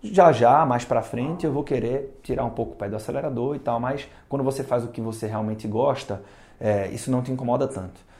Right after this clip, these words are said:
O fato é que você tem a opção de escolher. O digital ajuda muito a ter liberdade de escolhas. Então, É, e o digital, por fim, tem uma coisa que é muito legal.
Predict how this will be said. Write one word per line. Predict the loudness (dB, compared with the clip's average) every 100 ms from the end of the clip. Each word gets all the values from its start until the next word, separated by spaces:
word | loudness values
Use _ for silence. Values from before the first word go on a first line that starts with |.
| -6
O | -4
fato | 6 6 8
é | 4
que | 2 -2 -2 -8 -20 -8
você | -2 0 0 -2
tem | -2 0
a | 0 -2 -8 4
opção | 4 4 -4 -10 -6 4 6 6 2 -2 -8 _
de | 0 4 4
escolher. | 2 2 2 2 -2 -12 -20 -2
O | 2
digital | 4 2 -2 4 6 8 6 0 -14 -20 -4
ajuda | -2 0 0 2
muito | 2 2 0 -2 -4 -4 -4 -10 -4
a | 0 0 -2 -8 -4
ter | -2
liberdade | 0 0 0 -2 -4
de | -6
escolhas. | -8 -10 -10 -14 -20 -20 -20 -20 -16 -4
Então, | -4 2 4 6 4 4 2 0 -6 -12 -20 -20 -14 -4
É, | -2 -2 -6 -4
e | 2
o | 2
digital, | 2 0 4 4 4
por | -2
fim, | -4 -4 -4 -4
tem | -4 -2
uma | -2
coisa | -2 -2
que | -2 -2
é | -2
muito | -2 0
legal. | 0 0 -4 -10